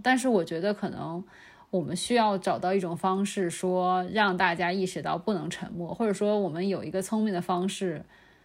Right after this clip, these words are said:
能化解这种，但其实我觉得追根究底是需要就是男性觉醒一点，<laughs> 你说对不对？这就好像说，在性骚扰这些事情说，事情当中，比如说晚上会容易遭受袭击的女性，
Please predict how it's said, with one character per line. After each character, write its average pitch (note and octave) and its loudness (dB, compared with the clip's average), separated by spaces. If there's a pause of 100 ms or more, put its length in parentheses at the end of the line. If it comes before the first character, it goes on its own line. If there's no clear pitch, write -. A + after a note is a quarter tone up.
(260)
能 G3 4 (600)
化 B3 10
解 E3+ -4
这 F3+ -2
种， D#3 -4
但 D4 8
其 D4 4
实 D#4 8
我 B3+ 8
觉 F#3+ 4
得 G#3+ 6
追 C4 6
根 C4 6
究 C#4 6
底 F3+ 6
是 G3 2
需 G3 0
要 A3+ 6
就 G#3 0
是 G3+ -2
男 E3 0
性 A3 4
觉 E3 -2
醒 - -4
一 D#3 -8
点， - -10 (280)
<laughs> - -20
你 G3+ 2
说 G#3 6
对 G3+ 2
不 E3 -2
对？ D#3 -6 (920)
这 F4 6
就 F4+ 12
好 G#3+ 8
像 C#4 6
说， D#4+ 8 (380)
在 D#4+ 12
性 D#4+ 4
骚 D#4+ 10
扰 C#4+ 10
这 G#3+ 4
些 B3 6
事 C#4+ 2
情 A3+ 4
说， A3 2
事 - 2
情 A3 4
当 G#3 4
中， A#3 4
比 G#3+ 6
如 F3 4
说 A3 2
晚 G#3+ 2
上 F#3+ 2
会 G#3 2
容 F3+ 2
易 G3 2
遭 G3+ 2
受 G#3+ 2
袭 F#3+ -6
击 F3 -2
的 G3+ 0
女 F3+ -2
性， F3 -6